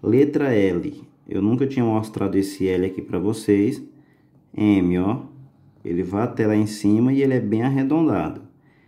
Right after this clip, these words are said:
Letra N, isso aqui é mais puxado aqui. O O, tá vendo, ó? P, tá?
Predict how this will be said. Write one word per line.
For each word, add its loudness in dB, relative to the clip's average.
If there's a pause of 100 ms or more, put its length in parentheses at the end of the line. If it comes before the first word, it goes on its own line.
(400)
Letra -2 (880)
N, 0
isso -18
aqui -8
é -2
mais -2
puxado -10
aqui. -12 (720)
O 2
O, 4 (1120)
tá -14
vendo, 2
ó? -8 (840)
P, 4 (2500)
tá? 0